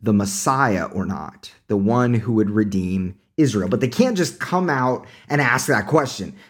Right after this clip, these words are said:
"Do you think you're the Messiah?" They have to kind of build up a case 'cause this is a pretty dramatic question. So instead, they ask him kind of subtly, "By what authority are you doing these things?"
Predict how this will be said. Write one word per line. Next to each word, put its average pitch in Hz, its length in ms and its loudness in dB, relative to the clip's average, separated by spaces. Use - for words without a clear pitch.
"Do 131 100 -4
you 147 80 2
think 135 320 0
you're 117 140 2
the 104 80 -2
Messiah?" 98 560 -2
They 104 140 -4
have 151 260 0
to - 100 -2
kind 139 200 -2
of 98 240 -4
build 139 420 4
up 120 180 0
a 104 60 -4
case - 460 0
'cause 98 160 -12
this 127 180 -6
is 123 120 -6
a 107 40 2
pretty 101 320 -4
dramatic 95 600 -4
question. - 580 -6
So 151 160 2
instead, 175 360 2
they 160 220 6
ask 196 320 -2
him 123 380 0
kind 156 180 -8
of 127 60 -6
subtly, 120 680 2
"By 135 200 4
what 175 380 2
authority 139 960 2
are 127 200 0
you 117 260 0
doing 101 600 0
these 87 280 -12
things?" - 460 -20